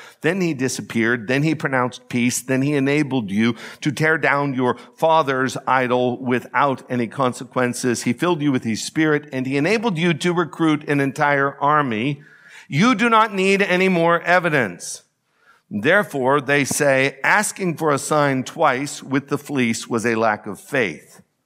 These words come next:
All right. I understand that. There are other commentators who say, "Let's not be so critical, because God himself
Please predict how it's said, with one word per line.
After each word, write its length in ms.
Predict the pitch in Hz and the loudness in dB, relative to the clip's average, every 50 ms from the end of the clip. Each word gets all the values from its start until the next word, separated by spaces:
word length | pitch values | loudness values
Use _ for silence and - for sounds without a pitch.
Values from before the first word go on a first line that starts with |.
| _ _ _ _ _ _ _ _ _ _ _ _ _ _ _ _ _ _ _ _ _ _ _ _ _ _ _ _ _ _ _ - | _ _ _ _ _ _ _ _ _ _ _ _ _ _ _ _ _ _ _ _ _ _ _ _ _ _ _ _ _ _ _ -6
All 160 | 104 98 101 | -2 0 2
right. 280 | 113 131 120 90 85 87 - _ _ _ _ _ _ _ _ _ _ _ _ _ | 2 2 2 0 -2 -8 -16 _ _ _ _ _ _ _ _ _ _ _ _ _
I 260 | - 98 107 110 110 | -2 0 0 0 0
understand 640 | 107 - 117 104 95 98 - - 147 156 147 135 113 | -2 -4 -4 -4 -4 -4 -2 -2 0 0 2 0 0
that. 320 | 104 92 85 82 - _ _ _ _ _ _ - - _ _ | -2 -4 -4 -6 -12 _ _ _ _ _ _ -20 -20 _ _
There 140 | - 165 185 | 0 0 2
are 80 | 185 | 2
other 220 | 190 208 247 294 277 | 2 2 2 0 -2
commentators 720 | - 185 160 143 135 123 107 127 127 120 123 123 117 - - | 0 0 0 0 0 0 0 0 0 2 0 0 -2 -2 -2
who 100 | 131 117 | -2 -2
say, 540 | - - 131 123 123 123 123 123 - - - - | 0 0 2 2 2 2 2 0 -4 -10 -14 -8
"Let's 400 | 131 135 139 151 214 233 - - | -4 -2 0 0 0 -2 -4 -4
not 200 | 339 349 349 - | -4 -4 -4 -2
be 120 | - 294 | -2 -2
so 180 | 262 - - 185 | 0 0 -2 -4
critical, 720 | 143 - - - 175 165 165 160 - 208 85 - - - - _ _ _ _ _ _ _ _ _ _ _ _ _ _ _ _ _ _ _ - _ _ _ _ _ _ _ _ _ _ _ - | -6 -6 -4 -2 -2 -2 -2 -2 -4 -4 -4 -4 -8 -18 -20 _ _ _ _ _ _ _ _ _ _ _ _ _ _ _ _ _ _ _ -20 _ _ _ _ _ _ _ _ _ _ _ -8
because 280 | 120 127 170 156 127 | -2 0 0 -2 -2
God 400 | 120 - 160 170 190 214 247 196 | -2 0 2 2 2 2 0 0
himself 960 | 160 147 147 139 127 - - - - 220 226 - 92 101 123 127 - - - | -2 -2 0 0 0 0 0 0 0 0 0 0 0 -2 -6 -8 -10 -16 -20